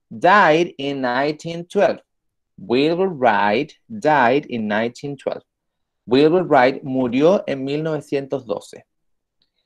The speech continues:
Queremos saber si su hermano también murió en mil novecientos doce. Entonces,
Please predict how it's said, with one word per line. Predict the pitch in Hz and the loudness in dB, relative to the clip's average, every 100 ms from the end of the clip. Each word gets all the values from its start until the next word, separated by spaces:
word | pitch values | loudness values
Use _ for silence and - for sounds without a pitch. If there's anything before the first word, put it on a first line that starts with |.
| _ _ _ _ _ | _ _ _ _ _
Queremos | 127 120 120 143 165 | 2 4 6 4 2
saber | 160 127 139 | 4 6 6
si | 151 - 131 | 2 -6 -6
su | 131 117 | 0 0
hermano | 110 101 110 135 180 214 170 151 175 - - | 0 -4 0 2 4 2 0 -4 -4 -8 -2
también | 117 110 107 107 127 170 | 0 0 -4 -4 -2 -4
murió | 190 175 156 | -4 -2 -2
en | 160 | -2
mil | 156 160 | -6 -6
novecientos | 160 156 - 135 135 156 151 | -6 -6 -4 -4 -4 -8 -6
doce. | 165 185 - - _ _ _ _ _ _ _ | -2 -2 -4 -18 _ _ _ _ _ _ _
Entonces, | 127 139 185 156 - - - | -4 0 4 4 2 -8 -18